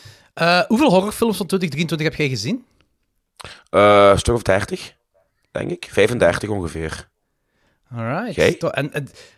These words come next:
Speaker 1: ja, eenenvijftig.
Speaker 2: Oh,
Speaker 1: Ik ben,
Speaker 2: amai.
Speaker 1: eh, ja, ik ben toch, ik, ik ben hard gegaan de laatste dagen. Ik ben toch nog aan eenenvijftig
Speaker 2: Ja.
Speaker 1: geraakt. En, de, en die is er toch nog onder de radar uitgevlogen.
Speaker 2: Ja, ja, precies. <laughs>
Speaker 1: Zot.
Speaker 2: Gek.
Speaker 1: Ja.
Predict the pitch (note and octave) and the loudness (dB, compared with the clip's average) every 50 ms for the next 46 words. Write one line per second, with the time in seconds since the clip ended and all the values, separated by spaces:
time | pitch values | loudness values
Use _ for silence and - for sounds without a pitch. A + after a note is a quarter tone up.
0 | _ _ _ B2+ D3 F3 E3 - - _ _ _ - A#3+ C4 C4+ A#3+ G3 A#2 C3+ | _ _ _ -2 -2 -2 -2 -2 -6 _ _ _ -4 0 2 2 2 2 2 2
1 | C3 C3 B2+ - - A2+ G2+ - - - _ _ _ _ _ _ _ _ _ - | 2 2 0 -2 -6 -8 -8 -8 -12 -18 _ _ _ _ _ _ _ _ _ 0
2 | - F#2 F#2 D#3+ D#3+ E3+ E3+ E3 E3 D#3+ E3 - - _ - - - - - - | 2 4 4 4 2 2 2 2 2 2 0 -2 -6 _ -20 -20 -20 -20 -20 -20
3 | - - - - - D#3+ E3 D#3 F3+ D#3+ G#3 F#3+ - G#3+ G#3+ F3 E3 D#3 - - | -20 -20 -20 -6 -2 0 0 0 2 2 2 2 2 2 0 0 -2 -4 -2 -2
4 | D#3+ F3 D#3 E3+ D3+ A#2+ C3 D3+ - - F#3+ F3 D#3+ D3 C3+ B2 B2 A#2+ - - | -2 0 0 0 0 2 2 2 4 4 4 2 2 2 4 4 4 4 4 4
5 | B2+ B2+ B2+ C3+ C3+ - F#3 - G3+ G3 F3+ - - E3 F3 F#3+ F3+ C#3+ - C3 | 4 2 2 2 2 2 0 0 0 -2 -2 -2 -2 -2 0 0 0 0 2 2
6 | C3 - - - F#3+ - F#3 D#3+ F3 G3 G#3 - - D#3 D3+ - - B2+ E3+ F3 | 2 2 0 -2 -4 -4 -4 -2 -2 -2 -2 -2 -2 -4 -4 -4 -4 -4 -4 -2
7 | - D#3 C#3 A#2 F#3+ A3 - A#3 F3+ - - G#3 G#3 - - A#3 - - - - | 0 0 0 0 0 0 0 0 -2 0 2 0 2 2 2 0 -2 -2 -6 -16
8 | _ _ _ _ _ _ _ _ _ _ _ _ _ F#3 F3+ F3+ F3+ D#3+ C#3+ C3 | _ _ _ _ _ _ _ _ _ _ _ _ _ 0 2 2 2 0 2 2
9 | C3+ D3+ E3+ E3 C#3 B2+ C3+ C3+ - C#3 A#2 A#2+ A#2 A#2+ A#2 G#2 G#2+ G2 - _ | 2 2 2 2 2 2 0 0 -2 -6 -4 -2 0 0 0 0 -2 -6 -10 _
10 | _ _ _ _ _ _ _ _ _ _ _ _ - - - - - - - _ | _ _ _ _ _ _ _ _ _ _ _ _ -14 -14 -12 -12 -14 -16 -18 _
11 | _ - G#2+ F#2+ F2+ F2+ - - - _ - D#2+ D#2+ - - - - - - - | _ 4 6 6 6 4 2 0 -6 _ 0 0 2 2 0 0 0 -2 -2 -4
12 | - - - - D#3+ - - A#2+ - - - G#3+ - - - - _ _ A2 A2 | -4 -6 -2 0 0 0 0 -4 -2 0 2 2 2 0 -4 -12 _ _ -12 -10
13 | A2+ A2 A#2+ D#3+ - _ | -8 -8 -8 -10 -12 _